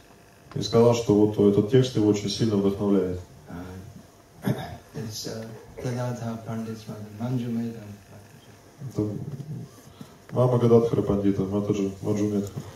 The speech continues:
Speaker 2: I wrote, I thought I'd share that. I thought I'd share this with you, so I wrote down the verse because I don't think I'm gonna remember it all.
Speaker 1: И мне захотелось поделиться и с вами этим текстом, и я его даже выписал.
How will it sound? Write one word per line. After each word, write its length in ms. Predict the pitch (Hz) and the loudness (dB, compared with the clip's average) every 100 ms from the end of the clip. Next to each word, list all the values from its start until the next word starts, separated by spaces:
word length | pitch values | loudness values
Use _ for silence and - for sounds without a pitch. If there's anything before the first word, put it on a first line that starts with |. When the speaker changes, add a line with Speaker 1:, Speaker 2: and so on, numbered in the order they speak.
| - 240 - - | -16 -16 -18 -18
Speaker 2:
I 100 | 113 | -14
wrote, 300 | 117 135 151 - - | -10 -8 -10 -12 -16
I 80 | 135 | -16
thought 280 | 123 156 - | -10 -10 -10
I'd 140 | 131 117 - | -14 -14 -14
share 280 | - 156 139 | -6 -4 -4
that. 160 | 120 - - - - - - - - - | -8 -12 -16 -16 -18 -20 -20 -20 -20 -12
I 80 | 127 | -8
thought 280 | 151 160 | -4 0
I'd 120 | 147 131 | 0 0
share 280 | - 151 | 4 4
this 240 | 135 117 110 | 4 -2 -6
with 200 | 107 104 | -10 -10
you, 80 | 110 | -14
so 160 | - 113 | -12 -12
I 60 | |
wrote 240 | 117 127 113 | -8 -8 -8
down 200 | 117 113 | -8 -10
the 180 | 107 117 | -10 -14
verse 180 | 110 | -14
because 380 | - 113 - 107 | -20 -20 -20 -18
I 60 | 110 104 - - - | -20 -20 -20 -20 -18
don't 140 | 127 117 | -14 -12
think 160 | 110 | -14
I'm 120 | 107 113 113 | -16 -14 -14
gonna 100 | 110 107 | -14 -14
remember 320 | 113 117 110 | -12 -12 -14
it 160 | 104 | -18
all. 100 | 107 107 - - - - - - - - - - | -20 -20 -20 -20 -20 -20 -20 -20 -20 -20 -14 0
Speaker 1:
И 200 | 143 135 | 2 4
мне 160 | 131 | 6
захотелось 460 | 120 123 123 131 117 | 6 4 8 8 8
поделиться 600 | - 117 131 147 147 117 | 6 6 10 8 8 4
и 60 | 110 | 2
с 120 | - | 6
вами 260 | 139 127 117 | 6 6 4
этим 180 | 113 - | 2 2
текстом, 400 | 113 117 104 101 | 2 2 -2 0
и 240 | 101 101 101 - - - - - - 117 - | 2 0 -2 -14 -20 -20 -20 -20 -18 -18 -10
я 180 | 120 113 | -4 -2
его 180 | 107 104 | 0 0
даже 280 | 104 101 101 | 2 0 0
выписал. 540 | 110 107 - 104 | -2 -2 -2 -2